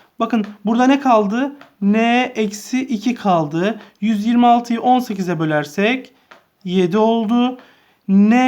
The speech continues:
eksi iki yediymiş. Her tarafa artı iki ekliyorum.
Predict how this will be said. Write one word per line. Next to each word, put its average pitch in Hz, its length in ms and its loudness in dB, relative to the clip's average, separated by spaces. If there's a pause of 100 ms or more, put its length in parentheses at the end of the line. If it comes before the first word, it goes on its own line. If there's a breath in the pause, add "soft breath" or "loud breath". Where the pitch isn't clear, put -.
(380)
eksi - 380 -4
iki 226 220 -2
yediymiş. 220 540 2
Her 277 260 0
tarafa 233 380 0
artı 233 460 2
iki 226 220 -2
ekliyorum. 185 720 -2